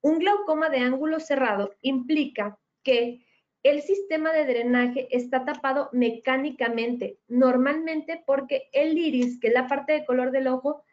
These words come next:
se hace hacia adelante y empuja y cierra, digamos. Esta es la córnea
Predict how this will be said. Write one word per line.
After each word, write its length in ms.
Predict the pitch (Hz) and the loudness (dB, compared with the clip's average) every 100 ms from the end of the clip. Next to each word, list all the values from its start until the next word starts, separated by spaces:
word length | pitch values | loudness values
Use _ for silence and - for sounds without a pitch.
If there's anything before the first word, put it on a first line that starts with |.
| _ | _
se 320 | _ - 254 | _ 2 4
hace 280 | 277 311 359 | 4 0 -4
hacia 160 | 359 311 | -4 -2
adelante 600 | 277 269 269 254 277 - | 0 0 0 0 -4 -2
y 140 | 254 | 2
empuja 560 | 254 247 302 320 302 330 - _ _ | 2 2 -2 -4 -2 -4 -6 _ _
y 120 | 269 | -4
cierra, 400 | 247 277 277 226 | -2 0 2 2
digamos. 440 | 214 214 196 196 - | 0 0 -2 -6 -6
Esta 240 | - 254 294 | -2 0 0
es 60 | |
la 160 | 311 311 | 0 0
córnea 360 | 311 320 330 | 0 0 0